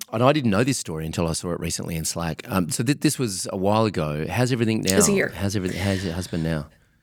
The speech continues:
Speaker 2: Um, yeah. So the Mayo Clinic in, um, the United States has a pain center. So he went and stayed there for three weeks.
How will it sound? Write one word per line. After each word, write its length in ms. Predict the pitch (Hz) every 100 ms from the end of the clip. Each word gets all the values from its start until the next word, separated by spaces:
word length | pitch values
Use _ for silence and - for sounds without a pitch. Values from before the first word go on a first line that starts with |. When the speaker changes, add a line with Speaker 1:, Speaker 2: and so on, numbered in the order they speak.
| _
Speaker 2:
Um, 240 | 269 269 240
yeah. 320 | 226 277 226
So 260 | - 247
the 300 | 226 214 208 -
Mayo 240 | 233 269
Clinic 640 | 254 269 262 269 - - -
in, 440 | 233 233 220 220 - -
um, 180 | 208
the 60 | 208
United 280 | 220 220 226
States 300 | - 214 214
has 140 | 214
a 40 | 208
pain 280 | 220 208
center. 420 | 202 208 196 202 202
So 160 | 208
he 220 | 190 208
went 160 | 208 220
and 80 | 220
stayed 260 | - 214 208
there 200 | 208 208
for 140 | 233
three 280 | 220 220 214
weeks. 480 | 202 202 208 -